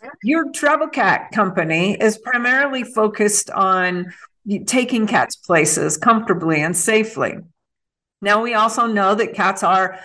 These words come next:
highly territorial homebodies that, that really kind of prefer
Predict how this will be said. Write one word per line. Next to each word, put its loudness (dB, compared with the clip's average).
highly 0
territorial 0
homebodies 0
that, 0
that 0
really 0
kind 2
of -4
prefer 0